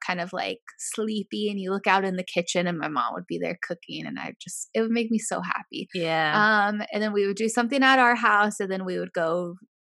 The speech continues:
Speaker 1: travel, like, to the next town or whatever to
Speaker 2: Mm-hmm.
Speaker 1: go have Thanksgiving with my grandparents, stay there for, like, some of the day, and then drive back home, and then that's it really, but
Speaker 2: Nice.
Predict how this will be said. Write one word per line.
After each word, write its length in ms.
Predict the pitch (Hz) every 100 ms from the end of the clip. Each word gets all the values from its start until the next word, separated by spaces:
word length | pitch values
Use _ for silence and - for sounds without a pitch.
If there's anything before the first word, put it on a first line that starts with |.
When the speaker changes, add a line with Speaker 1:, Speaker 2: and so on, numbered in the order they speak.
| _ _ _ -
Speaker 1:
travel, 680 | - 170 165 165 165 165 170
like, 220 | 147 - - _ -
to 100 | 185
the 140 | 165
next 560 | 160 143 - - - - -
town 440 | 185 160 151 156 147
or 100 | 147
whatever 600 | 147 143 139 131 - 220 202
to 80 | 175
Speaker 2:
Mm-hmm. 20 |
Speaker 1:
go 120 | 165
have 340 | 175 - 127 - -
Thanksgiving 520 | 139 - - 170 156
with 120 | 175 180
my 100 | -
grandparents, 840 | 247 277 269 277 285 269 269 - - - - -
stay 260 | - 220
there 240 | 220 208 214
for, 140 | 226
like, 220 | 214 208
some 240 | - 220 214
of 120 | 214
the 80 | 220
day, 280 | 208 208
and 80 | 190
then 80 | 170
drive 340 | 170 143 143 -
back 200 | 117 170 -
home, 300 | - - -
and 120 | -
then 300 | - 101 190 - _ _ _ _
that's 240 | - - -
it 120 | -
really, 340 | - - - 196
but 240 | - 120 -
Speaker 2:
Nice. 840 | 392 523 330 185 170 170 - -